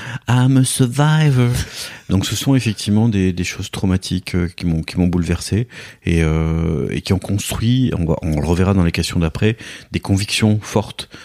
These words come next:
De, si, si, euh, on verra un peu plus tard dans, en fin de questionnaire si je devais m'adresser au monde entier, je, j'en parlerai notamment. Mais, euh, c'est, ce sont des choses, euh, des expériences pas faciles.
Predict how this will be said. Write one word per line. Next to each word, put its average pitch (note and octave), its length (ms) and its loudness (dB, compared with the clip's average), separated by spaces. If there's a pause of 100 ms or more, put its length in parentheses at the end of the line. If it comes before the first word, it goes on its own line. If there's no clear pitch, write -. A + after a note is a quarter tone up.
(200)
De, D#2+ 200 -2
si, - 260 -6
si, - 240 -6
euh, A1 260 -4
on B1 60 -4
verra F2+ 220 0
un F2+ 80 4
peu - 100 0
plus - 160 -6
tard F2+ 220 2
dans, C#2+ 180 -2
en A1 240 -8
fin - 220 0
de F2+ 40 2
questionnaire F#2 460 -2
si - 80 -8
je D2+ 60 -10
devais D#2+ 140 -2
m'adresser E2 420 0
au - 20 0
monde D#2+ 140 0
entier, D2+ 340 -2 (320)
je, - 160 -8
j'en E2+ 180 -4
parlerai F2 360 0
notamment. E2 400 0 (400)
Mais, D#2 180 0
euh, D#2 240 0
c'est, - 160 -4
ce - 160 -6
sont - 160 -2
des G#2+ 140 2
choses, A2+ 300 0
euh, F#2+ 220 2
des F#2+ 240 0
expériences A2 300 -2
pas A#2 140 -4
faciles. - 440 -4